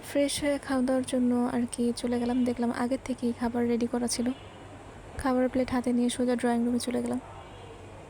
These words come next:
আমাদের বাসায় বাচ্চারা পড়তে আসে,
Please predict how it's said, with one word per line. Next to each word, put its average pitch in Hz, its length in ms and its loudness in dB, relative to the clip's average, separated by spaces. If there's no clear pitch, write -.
আমাদের 277 320 2
বাসায় 302 380 2
বাচ্চারা 285 460 2
পড়তে 269 340 0
আসে, 240 280 0